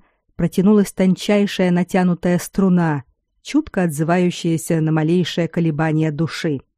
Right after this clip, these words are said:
Аластор точно знал, что даже крошечная ложь или умолчание правды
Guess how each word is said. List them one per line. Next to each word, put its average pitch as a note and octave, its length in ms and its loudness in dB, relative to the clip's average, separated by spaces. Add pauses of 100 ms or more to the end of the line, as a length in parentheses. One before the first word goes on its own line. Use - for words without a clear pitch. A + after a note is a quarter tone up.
(720)
Аластор F3 540 0
точно E3 480 -2
знал, D#3 340 -2 (540)
что - 200 -8
даже F3 220 2
крошечная G#3+ 680 2
ложь G3 460 0 (120)
или E3 120 -2
умолчание E3 720 2
правды F3 560 0